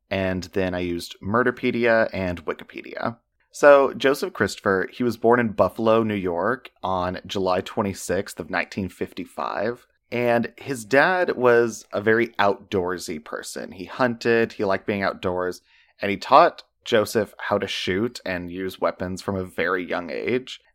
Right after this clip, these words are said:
And according to friends, when he was younger, he also had this passion for the outdoors, like, above everything else.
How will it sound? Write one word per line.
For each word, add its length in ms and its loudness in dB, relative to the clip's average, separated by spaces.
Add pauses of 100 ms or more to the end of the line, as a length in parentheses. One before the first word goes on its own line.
(140)
And 440 -2 (200)
according 560 0
to 520 2
friends, 440 -2
when 120 -2
he 80 -6
was 180 -6
younger, 480 -2 (300)
he 480 -8
also 400 2
had 240 -2
this 240 -4
passion 440 -2
for 120 -6
the 160 -4
outdoors, 800 -6
like, 280 -4 (100)
above 420 4 (100)
everything 520 -6
else. 420 -12